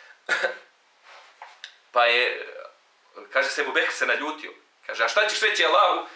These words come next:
e, kad dođeš pred njim, kog si namostio za vladara, za tvog nasljednica-, nasljednika?” Pa kaže, sa samrtiške postelje je ustao i ljutito rekao: „Reći ću mu: Gospodaru, ostavio sam im da im vladar bude najbolji čovjek među njima.”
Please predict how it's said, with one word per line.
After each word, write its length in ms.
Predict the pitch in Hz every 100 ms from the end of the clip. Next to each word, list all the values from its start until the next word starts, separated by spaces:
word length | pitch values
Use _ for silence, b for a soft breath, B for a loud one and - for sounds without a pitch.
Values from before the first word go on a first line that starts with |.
| B B B -
e, 100 | -
kad 140 | - 156
dođeš 240 | 160 139
pred 120 | 160 143
njim, 240 | 135 - - -
kog 200 | 151 143
si 100 | 139
namostio 460 | 135 143 - 117
za 100 | 113
vladara, 380 | 113 107 113 104
za 100 | -
tvog 200 | - 107
nasljednica-, 500 | 107 104 98 92 - 87 104 107
nasljednika?” 400 | 117 113 104 107
Pa 100 | 123
kaže, 180 | 127 123
sa 240 | 120 120 B B
samrtiške 500 | - - 127 - 143
postelje 280 | 190 170 151
je 60 | 139
ustao 440 | - - 123 - B B -
i 240 | 120 131 - 143
ljutito 420 | 220 233 - 170
rekao: 400 | 151 - 95 - B B
„Reći 280 | - 196 202
ću 120 | -
mu: 120 | 160 156
Gospodaru, 580 | 170 - 190 170 147 143
ostavio 640 | 247 - 196 175 165 156
sam 160 | - 147
im 80 | 147
da 100 | 147
im 120 | 139
vladar 360 | 214 240 175
bude 260 | 214 269 202
najbolji 400 | 294 311 294 269
čovjek 300 | 269 226 202
među 200 | 175 175
njima.” 240 | 139 110